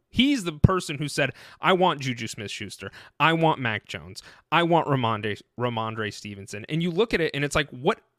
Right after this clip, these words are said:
what is he doing to scheme them to try and find success for them? I get it. Mac Jones isn't a good quarterback. We all know that. We know that Mac Jones is not the greatest, and he is not the future for the Patriots.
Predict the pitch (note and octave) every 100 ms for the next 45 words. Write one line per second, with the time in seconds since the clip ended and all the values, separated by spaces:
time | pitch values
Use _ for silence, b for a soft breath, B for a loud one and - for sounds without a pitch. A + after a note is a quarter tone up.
0 | _ - C#3 B3+ C#4 F#3+ E3+ A3 F3+ D3
1 | - E3+ A#3 F3+ B2+ B2 C3+ - D#3 E3
2 | D3 D3 C#3 C3+ - D3+ D#3 - - -
3 | b b b b C3 C#3 A#2 - A2+ C3+
4 | - C3+ A#2+ A2 A2+ - G2+ - G#2 D#2+
5 | E2 - A#2+ C3 C3 A#2+ G#2+ G#2 F#2 -
6 | - A#2+ C#3+ C#3 C3 A#2 G#2 G#2 G2 G#2+
7 | G2 G2+ G2+ G#2+ G#2 G#2 G#2+ A2 G#2+ G2
8 | - - A2+ G2+ A#2+ G2+ A2 G#2+ G#2 A#2
9 | A2+ G#2+ A2 F#2+ A2+ A2+ G#2 G2 -